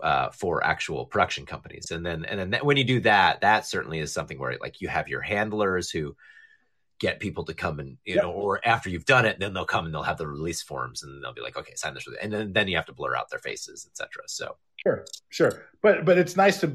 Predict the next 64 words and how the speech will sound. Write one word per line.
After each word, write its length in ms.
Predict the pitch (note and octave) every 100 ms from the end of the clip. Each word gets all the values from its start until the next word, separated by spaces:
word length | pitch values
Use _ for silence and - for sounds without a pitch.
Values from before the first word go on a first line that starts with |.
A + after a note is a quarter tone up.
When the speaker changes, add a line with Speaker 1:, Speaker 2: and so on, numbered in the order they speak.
| -
Speaker 2:
to, 280 | - B2 -
if 100 | C3+
you 80 | C3+
have 200 | D3+ G#3+
a 80 | D3
team 240 | - A#2+
like 180 | A#2 G#2+
that, 300 | A#2 A2+ A#2 - - _
where 520 | B2+ C3 B2+ A2+ A2 -
they 180 | B2 D3
either 140 | B2+
set 260 | A2+ - D#3
it 60 | C3+
up 100 | C3
ahead 200 | A2+ B2
of 100 | B2
time, 240 | - A#2+ A#2+
like 160 | G#2+
you 60 | A2+
said, 260 | B2+ A#2 A2
or, 380 | B2 B2 A2 G#2 - _ -
uh, 140 | B2+ B2
"Oh, 100 | E3
folks, 300 | D#3+ D3+ - -
you 100 | C3
know, 220 | C3+ A#2 A#2+ A#2+
this 240 | A#2+ A#2+
is 100 | A#2+
for, 240 | - A2 -
for 120 | A2+
the 120 | G#2+
show. 280 | - B2 A#2+ - - -
If 80 | A2+
you 60 |
could 80 | A2
just 200 | A2 -
sign, 440 | B2+ A#2 A#2 A2+ G2 _ -
thank 240 | A#2+ A#2
you." 160 | A#2+ A#2+
You, 160 | C#3 C3
you 60 | C3+
know, 40 |
you've 120 | A#2
got 140 | G#2+ B2+
your 100 | A2
P 200 | - B2+
As 220 | A2+ A2+
to 80 | -
do 240 | F#2+ G#2
that. 340 | G2+ G2+ G#2 - _ _
But 160 | - C3+
Speaker 1:
Yeah. 120 | -
Speaker 2:
unfortunately, 500 | C3+ - E3+ D3+ C3
I 60 | A2+
think, 180 | A#2+ G#2
like, 220 | A2+ G#2+
uh, 80 | G2+ -
we're, 220 | A#2 G#2 A2
we're 180 | A#2+ A#2+
one, 240 | A2 B2 A#2
p-, 140 | - -
p-, 60 | -
one, 240 | A2+ A#2 A2 _ _
a 40 | _